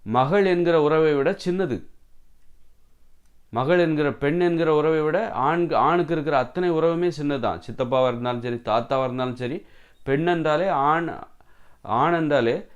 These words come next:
பெண்ணை விட சின்ன உறவு தான் அப்படிங்கிறத நம்ம தெரிஞ்சுக்கணும். ஆ-, அதனால அப்படி இருக்கும்போது ஒரு பேத்தி இருக்கான்னு வையேன், பேத்தியை விட இந்த தாத்தாங்கிறவர் சின்னவர், சின்னவர். ஆனா அந்த பேத்தி வந்து தாத்தாவை,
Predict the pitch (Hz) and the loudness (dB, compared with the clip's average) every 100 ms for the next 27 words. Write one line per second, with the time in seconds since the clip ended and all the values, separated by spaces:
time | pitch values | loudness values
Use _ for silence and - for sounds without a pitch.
0 | - - - 147 170 170 160 175 160 165 | -20 -18 -4 -2 0 0 -2 -4 -4 -4
1 | 151 131 107 85 - - - - - - | -2 0 -2 -4 -12 -20 -20 -20 -20 -20
2 | - - - - - - 135 123 147 143 | -20 -20 -20 -20 -20 -10 -6 -2 -2 -2
3 | 143 117 98 98 98 90 76 - 113 127 | -2 -4 -6 -8 -8 -10 -12 -8 -4 -2
4 | 131 120 110 107 104 120 139 135 139 - | -2 -4 -4 -6 -6 -6 -2 -2 -4 -10
5 | - - - - 120 139 131 143 151 139 | -20 -20 -14 -8 -2 -2 -2 -2 0 0
6 | 101 - - - 127 127 143 156 160 131 | -2 -10 -20 -8 -6 -2 0 0 -2 -4
7 | 127 127 113 110 110 - - 156 160 165 | -2 -2 -4 -4 -8 -8 -2 -2 -2 0
8 | 147 139 196 - - 131 123 139 175 190 | 2 2 -2 -6 -8 -6 0 0 2 2
9 | 175 165 165 139 127 113 85 - - - | 4 4 2 0 -6 -4 -6 -12 -18 -18
10 | - - - - - - - - - - | -20 -20 -20 -20 -20 -20 -20 -20 -20 -20
11 | - - 147 147 117 92 - - 196 190 | -20 -8 -2 0 -2 -4 -8 -2 -2 0
12 | 165 160 175 175 165 180 202 151 151 160 | -2 0 -2 0 0 0 0 0 2 2
13 | 170 | 2